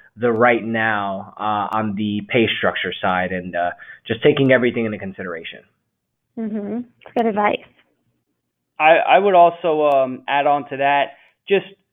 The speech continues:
Speaker 3: utilize the tools that the military gives you, uh, whether it be schooling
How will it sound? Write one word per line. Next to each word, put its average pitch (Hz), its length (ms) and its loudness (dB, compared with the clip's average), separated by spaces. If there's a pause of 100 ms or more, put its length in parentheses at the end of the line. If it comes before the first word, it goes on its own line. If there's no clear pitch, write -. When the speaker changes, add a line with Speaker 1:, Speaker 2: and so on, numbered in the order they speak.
(460)
Speaker 3:
utilize 175 840 6 (100)
the 170 80 -4 (140)
tools 180 260 0
that 156 160 0
the 156 60 -4
military 160 600 0
gives 147 280 -2
you, 139 320 -4 (280)
uh, 143 180 10
whether 160 240 4
it 160 80 -4
be 147 180 -8 (100)
schooling 185 760 2